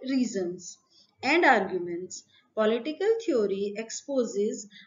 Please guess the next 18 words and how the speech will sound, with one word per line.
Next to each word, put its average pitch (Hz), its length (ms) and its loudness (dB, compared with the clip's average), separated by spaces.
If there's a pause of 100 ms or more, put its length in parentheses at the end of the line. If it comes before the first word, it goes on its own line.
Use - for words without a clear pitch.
(140)
us 240 340 -2
to 285 220 -2
systematic 247 1000 0
thinking 190 640 -6 (340)
on 233 480 0
just - 460 0 (140)
or 220 540 0 (680)
equality, 220 880 0
so 269 300 -2 (100)
that 202 460 2 (100)
we 285 220 0
can 330 320 2
polish 202 560 0 (120)
our 214 460 0
opinions 226 960 -4 (1300)
and 220 540 -4
argue 277 600 2 (880)
in 262 360 0